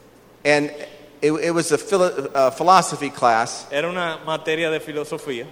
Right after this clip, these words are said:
Speaker 1: And the professor asked the young man, "Do you really believe"
Speaker 2: Y el profesor le preguntó al joven, "¿Tú realmente crees"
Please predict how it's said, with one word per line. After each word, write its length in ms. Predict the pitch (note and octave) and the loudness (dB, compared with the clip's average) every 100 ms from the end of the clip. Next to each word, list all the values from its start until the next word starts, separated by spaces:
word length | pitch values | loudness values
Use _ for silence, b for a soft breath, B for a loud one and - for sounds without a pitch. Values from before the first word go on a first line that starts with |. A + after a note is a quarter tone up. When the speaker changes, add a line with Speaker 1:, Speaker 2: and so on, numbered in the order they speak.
| - - - - | -18 -20 -20 -10
Speaker 1:
And 200 | B2 C3+ | -4 -4
the 60 | B2+ | -2
professor 500 | C#3 - E3+ - D3+ | -4 -2 -2 0 0
asked 360 | C#3 D3 - D3+ | 2 2 2 0
the 60 | |
young 260 | C#3 C#3 C3+ | 2 2 2
man, 260 | C#3 C#3 | 0 -2
"Do 80 | D3 | -2
you 120 | F#3+ | -4
really 420 | F3 G#3+ A#3 A3+ F3 | -2 2 4 4 2
believe" 880 | D#3 E3 F#3 F#3+ D#3 G#2 - - - - - | 0 2 4 6 2 -2 -8 -16 -20 -14 -6
Speaker 2:
Y 60 | |
el 80 | D3+ | -4
profesor 420 | D#3+ E3+ E3 F3+ | -2 -4 -2 -2
le 80 | F#3+ | -4
preguntó 340 | F#3 F#3 E3 E3+ | -4 -6 -2 0
al 80 | E3 | 2
joven, 380 | E3 D#3+ D#3+ - - | 2 2 -2 -6 -4
"¿Tú 100 | A3 | 0
realmente 560 | B3+ A#3+ A#3+ G#3 A3 | 2 0 -2 -2 -2
crees" 540 | A3 G#3+ B2+ - - | 0 0 0 -6 -12